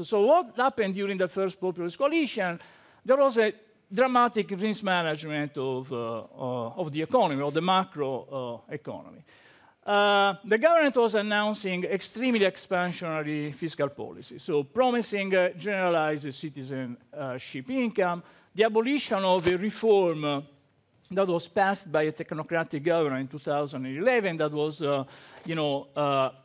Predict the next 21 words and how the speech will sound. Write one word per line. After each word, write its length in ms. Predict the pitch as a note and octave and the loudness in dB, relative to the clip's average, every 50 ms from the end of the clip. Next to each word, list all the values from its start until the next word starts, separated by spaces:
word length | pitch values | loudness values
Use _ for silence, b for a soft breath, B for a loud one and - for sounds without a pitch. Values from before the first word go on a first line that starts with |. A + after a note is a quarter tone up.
| _ _ - | _ _ -2
uh, 240 | D#3 D3+ C#3 C#3+ C#3+ | 0 0 0 0 2
raising, 680 | E3+ G#3+ B3 C#4+ D4+ C4 G3+ G#3 G#3 F#3+ F3+ F3 E3 | 4 4 4 4 2 0 0 0 0 0 0 2 2
uh, 320 | E3+ D#3 D#3 D3+ C#3+ C#3+ C3 - | 2 2 4 2 0 -2 -2 -4
uh, 240 | - D3+ D3 C#3+ D3+ | -2 0 0 0 -2
pension 540 | D3+ - - A3 G#3+ A#3 - - G3 E3+ D#3 | -2 -2 0 0 0 0 -2 -4 -4 -4 -4
age. 480 | C3+ G#2+ F#2 - A2+ G#2+ - - - - | -4 -6 -8 -10 -14 -14 -14 -16 -14 -8
In 160 | - F#3 F3 | -6 -4 -4
a 60 | F3 | -2
country, 680 | - - B3+ C4 C4+ C4 - - A#3 A#3+ A#3 A3+ A3+ B B B B B B - | 0 2 2 2 2 0 -2 -2 0 2 2 0 0 B B B B B B -2
uh, 300 | - F3+ F3 E3+ E3+ E3 | 0 2 4 4 4 2
where, 400 | E3 E3+ F#3 F3+ F3+ E3+ D#3+ D#3 | 2 2 4 4 4 4 4 4
uh, 60 | D3+ | 4
uh, 800 | D3+ D3+ D3 D3 C#3+ - - D#3+ D3+ C#3+ C#3 C#3 C#3 C#3 C#3 G#2+ D#3+ | 4 4 2 2 0 -2 -2 0 2 2 4 4 2 2 0 -2 -6
the, 400 | D3+ D#3 D3 D3 D3 C#3+ C#3+ - - - | -6 -4 -2 0 0 0 -2 -4 -6 -4
uh, 160 | D3 D3 C#3+ C3+ | -4 -4 -2 -2
population 560 | G3 F#3 - F3+ F#3+ G#3 G#3 G3+ G3 G3 E3+ | -2 -2 -2 0 2 2 2 2 0 -4 -6
is 140 | E3+ E3+ A3+ | -2 2 2
aging, 480 | C#4 D4 C#4 C4+ G#3 A3+ A3+ G#3+ G#3 G3 | 2 4 2 0 0 -2 -2 -2 2 2
that 260 | A3 G#3+ G3+ G3 G3+ | 4 4 2 2 -2
is 140 | G3 F#3 F#3+ | -4 -2 0
the 200 | F#3+ F3+ F3 | 0 0 0